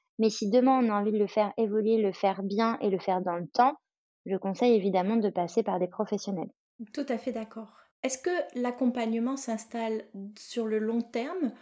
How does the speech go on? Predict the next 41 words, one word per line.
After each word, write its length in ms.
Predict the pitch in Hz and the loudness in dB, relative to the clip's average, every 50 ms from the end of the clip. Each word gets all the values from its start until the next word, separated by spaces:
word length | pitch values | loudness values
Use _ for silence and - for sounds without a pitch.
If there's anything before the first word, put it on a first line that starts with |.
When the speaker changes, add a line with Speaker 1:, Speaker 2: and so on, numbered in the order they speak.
| _ _ - | _ _ -6
Speaker 2:
ou 100 | 247 214 | -6 -2
peut-être 440 | - 240 233 240 277 294 285 - 247 | 0 0 0 0 -2 -4 -2 -2 0
une 120 | 233 220 | 0 0
prestation 840 | 214 - 240 240 240 - - 226 220 - - - 240 240 254 285 - - - - - _ _ _ | 0 -2 -4 -6 -4 -6 -8 -8 -8 -8 -8 -4 -2 -2 -2 -2 -4 -8 -14 -20 -20 _ _ _
juste, 400 | 214 196 220 254 254 - - - - | -4 -2 -2 -2 -2 -4 -10 -14 -12
justement 840 | - 208 214 220 - - 233 220 214 220 226 233 240 247 247 - _ _ _ _ _ _ | -8 -6 -6 -6 -6 -6 -4 -4 -2 -2 -2 -2 -4 -6 -8 -12 _ _ _ _ _ _
pour 440 | - 226 226 240 262 254 - - _ _ _ _ | -6 -4 -2 -2 -2 -4 -8 -14 _ _ _ _
l'ouverture, 760 | 220 214 214 233 214 240 233 - - - 208 208 214 208 - _ _ - - - - _ _ - | 0 2 4 4 4 2 0 -2 -6 -8 -8 -8 -8 -10 -12 _ _ -20 -20 -20 -20 _ _ -18
sur 320 | - - - 220 208 208 | -14 -8 -6 -6 -4 -4
un 100 | 202 196 | -4 -4
peu 160 | 196 - 240 | -2 -2 -2
des 140 | 220 220 202 | 0 0 0
one-shots 600 | 196 208 220 220 214 208 - - 226 220 - - | 0 2 2 2 2 0 -2 -4 -6 -6 -8 -8
comme 180 | - 220 214 208 | -4 -4 -2 -2
ça, 360 | - 233 226 254 294 - - | -2 -4 -6 -6 -8 -10 -6
où 260 | - 220 214 220 214 214 | -4 -2 -2 -2 -4 -6
ce 240 | - - - - 196 | -10 -12 -10 -6 -4
n'est 100 | 196 196 | -4 -4
pas 140 | 196 233 240 | -2 -4 -6
ce 80 | - | -4
que 100 | - - | -6 -8
tu 160 | 208 - 214 196 | -6 -6 -8 -8
souhaites 280 | - - 196 202 - | -6 -8 -8 -10 -10
faire 280 | - - 214 240 269 262 | -8 -6 -6 -6 -6 -6
parce 220 | - 190 - - | -8 -8 -8 -6
que 260 | - - 208 226 233 | -4 -2 -2 -2 -2
tu 160 | 220 - - - | -4 -10 -14 -14
considères 480 | - 202 196 - - 190 214 220 - | -12 -12 -12 -8 -6 -6 -6 -6 -8
qu'effectivement 560 | - - 196 190 - 190 - - - 180 220 | -12 -12 -12 -10 -10 -10 -12 -10 -8 -6 -2
une 100 | 269 233 | -2 -2
stratégie, 600 | 202 - - - - 190 - 196 190 190 220 240 | -2 -4 -6 -10 -12 -6 -2 -2 -2 0 -2 -2
elle 100 | 208 185 | -4 -4
se 180 | 190 - - 208 | -4 -6 -6 -4
voit 240 | 196 190 196 190 190 | -4 -4 -4 -6 -6
sur 200 | 190 - 185 175 | -6 -8 -10 -10
du 120 | 175 175 | -10 -10
long 140 | 175 160 170 | -12 -12 -12
terme 300 | - - 214 226 247 226 | -8 -8 -4 -4 -2 -4
et 40 | 190 | -4
qu'elle 220 | - 180 175 170 | -4 -6 -6 -6
se, 240 | 170 - - - 185 | -8 -10 -10 -8 -8